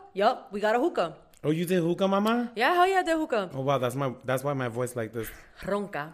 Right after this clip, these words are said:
Speaker 2: Oh.
Speaker 1: <laughs> So we got there. It was just, her and I split the hookah. So we were like, "Bet." So we sitting there passing it back and forth, back and forth. And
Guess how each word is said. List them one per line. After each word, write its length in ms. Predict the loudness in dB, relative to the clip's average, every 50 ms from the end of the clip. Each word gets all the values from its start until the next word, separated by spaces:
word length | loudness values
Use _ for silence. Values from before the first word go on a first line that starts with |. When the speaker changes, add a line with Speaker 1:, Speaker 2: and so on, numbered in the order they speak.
| -16 -10 -8
Speaker 2:
Oh. 80 | -8 -8 -8 -12 -16
Speaker 1:
<laughs> 120 | -8 0
So 260 | 2 4 4 6 4
we 160 | 4 2 2 2
got 180 | 2 2 2 2
there. 160 | 2 2 2 4
It 60 | 4
was 120 | 2 2
just, 160 | 0 -4 -2
her 160 | 0 2 4 4
and 120 | 4 2
I 60 | 0 -4
split 220 | 0 -2 0 2
the 100 | 4 4
hookah. 380 | 4 4 4 2 0 0 -2 -4 -10 -16
So 140 | -12 -8 -4
we 80 | -2
were 100 | 0 2
like, 180 | 2 2 0 0
"Bet." 400 | 2 4 6 4 4 2 -2 -16 -12
So 100 | -8 -6
we 120 | -4 -4 -4
sitting 240 | -4 -4 -4 -2 0
there 140 | -2 -2 0
passing 280 | 0 -2 -2 -2 -2 -6
it 60 | -2
back 140 | -2 -2 -2
and 80 | -2 -6
forth, 160 | -6 -6 -4
back 160 | -4 -4 -4
and 80 | -6 -6
forth. 220 | -4 -4 -4 -6 -10 -16 _ -20 -20 -20 -20 -20 _ _ -6
And 1300 | -2 -2 0 0 0 -2 -2 -4 -4 -4 -6 -6 -6 -6 -6 -6 -8 -8 -10 -10 -10 -10 -10 -12 -14